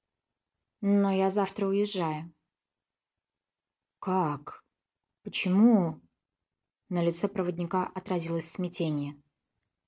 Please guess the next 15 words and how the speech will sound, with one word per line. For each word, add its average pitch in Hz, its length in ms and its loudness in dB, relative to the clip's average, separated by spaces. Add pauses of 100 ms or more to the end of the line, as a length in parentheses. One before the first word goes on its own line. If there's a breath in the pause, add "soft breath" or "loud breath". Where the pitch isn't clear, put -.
(760)
Несколько 254 480 6
мгновений 190 500 2
Стелла 175 360 -2
стояла 165 400 -2
молча 220 360 0
и 226 160 -4
смотрела 180 540 -2
на 147 100 -2
него. 151 400 -8 (1300)
"Так - 180 -14
что, 147 320 -8 (880)
всё - 240 -2
ещё 185 240 -2
хочешь 180 400 -6
зайти?" 180 480 -4